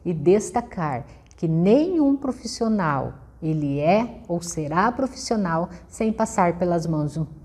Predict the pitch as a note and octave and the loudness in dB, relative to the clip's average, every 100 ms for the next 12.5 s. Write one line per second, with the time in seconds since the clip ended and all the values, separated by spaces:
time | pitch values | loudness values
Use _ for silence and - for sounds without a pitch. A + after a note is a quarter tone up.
0 | - E3 D#3+ D#3 D#3 E3 E3+ D#3+ - A#2+ | -16 -8 -2 0 0 -4 -4 -6 -6 -8
1 | A#2+ - - - G3 F#3+ G3 G#3+ G#3 G#3 | -10 -18 -20 -4 2 2 2 2 2 0
2 | G3 G#3 F#3+ E3 E3 C#3+ C#3+ - C#3+ - | 0 0 2 2 2 -4 -10 -10 -10 -6
3 | B2+ - - D#3+ D#3 D#3+ E3+ D#3 C#3+ - | -6 -6 -6 -6 -4 -4 -4 -4 -6 -6
4 | - G#3+ B3+ - - - A3 B3+ A#3+ A#3+ | 0 0 0 -6 -10 -2 0 2 2 2
5 | - - A3+ A3+ A3+ - - A#3+ F#3+ - | -6 -6 -2 0 -2 -8 4 4 4 -4
6 | - - - F3 D#3+ D3+ C#3 D#3+ G3+ A#3+ | -14 -18 -6 -4 -2 -6 -4 2 2 2
7 | A3+ A#3 - A#3 A#3 G3+ E3+ D#3+ E3 F3 | 0 -4 -4 -4 -2 2 4 4 0 -2
8 | E3 E3 D#3 D3+ - G3 F3+ F3+ - A#3 | -6 -6 -6 -6 -6 -4 -4 -6 -4 2
9 | D4+ D4 C4+ B3 A#3+ A3+ - - F3 E3+ | 2 4 0 0 -2 -4 -10 -8 -4 -2
10 | E3+ F3 F3 E3+ E3+ D#3 - D#3+ D3 D3 | -4 -6 -8 -8 -6 -8 -6 -4 -4 -4
11 | C#3+ - A3+ A3+ G#3+ G#3+ G3+ G3 - E3+ | -6 -2 -2 -2 -2 0 0 -2 -4 -2
12 | D#3+ D#3 D#3 D#3+ | 0 2 0 -4